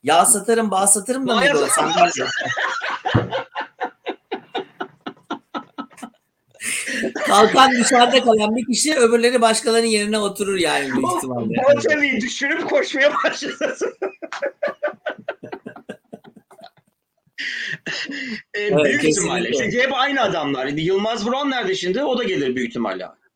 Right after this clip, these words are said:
Speaker 1: O da gelir o, o sezonun sonuna doğru. Onun ekspertizi daha, e, sezonun ikinci yarısında. E,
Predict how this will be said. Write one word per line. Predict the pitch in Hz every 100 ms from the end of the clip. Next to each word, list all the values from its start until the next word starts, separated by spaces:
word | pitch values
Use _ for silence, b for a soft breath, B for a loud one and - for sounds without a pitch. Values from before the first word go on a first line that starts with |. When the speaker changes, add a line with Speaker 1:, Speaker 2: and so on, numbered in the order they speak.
| -
Speaker 1:
O | 170
da |
gelir | 208 185 208
o, | 190
o | 190 180
sezonun | 180 202 180 196 202
sonuna | 202 180 185 175
doğru. | 143 135
Onun | 139 156
ekspertizi | 147 147 160 151 - 151 151
daha, | 143 139 139 - 123
e, | 120
sezonun | - 131 131 906 -
ikinci | - 831 807
yarısında. | 960 988 906 1017 960 - - - _ - 147
E, | 147